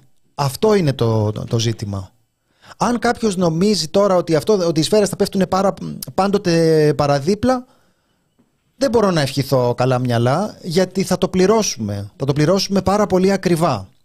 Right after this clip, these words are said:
αυτό που συμβαίνει τον τελευταίο καιρό. Έχουμε αστυνομία που δολοφονεί, θα πει ότι θα δολοφονεί περισσότερο, περισσότερους και θα υπάρχει και μεγάλο άνοιγμα στην κάμα αυτή. Όσοι νιώθουν ασφαλείς, δηλαδή, να μην νιώθουν. Αστυνομία που δολοφονεί θα πει ότι κινδυνεύουμε όλοι.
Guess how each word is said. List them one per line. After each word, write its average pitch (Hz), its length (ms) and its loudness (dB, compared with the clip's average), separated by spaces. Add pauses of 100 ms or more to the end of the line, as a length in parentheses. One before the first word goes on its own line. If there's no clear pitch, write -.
(140)
αυτό 139 300 0
που 131 120 -10
συμβαίνει 131 420 -2
τον 117 120 -6
τελευταίο 113 400 -2
καιρό. 107 440 -4
Έχουμε 202 280 0
αστυνομία 190 440 0
που 170 80 -4
δολοφονεί, 160 600 0 (260)
θα 165 200 -2
πει 202 200 0
ότι 214 160 0
θα 190 80 -4
δολοφονεί 170 440 2
περισσότερο, 185 840 2
περισσότερους 185 880 0 (180)
και 247 100 -2
θα 220 120 0
υπάρχει 220 340 0
και 220 100 -4
μεγάλο 208 400 0
άνοιγμα 131 360 0
στην 117 180 -6
κάμα 104 300 -2
αυτή. 98 340 -10 (460)
Όσοι 190 320 0
νιώθουν 190 340 0
ασφαλείς, 160 400 2
δηλαδή, 160 300 0
να 202 120 2
μην 214 160 2
νιώθουν. 120 520 -2 (380)
Αστυνομία 160 560 0
που 190 80 -2
δολοφονεί 160 500 0
θα 185 140 0
πει 220 80 -2
ότι 185 140 -2
κινδυνεύουμε 190 640 0
όλοι. 117 340 -2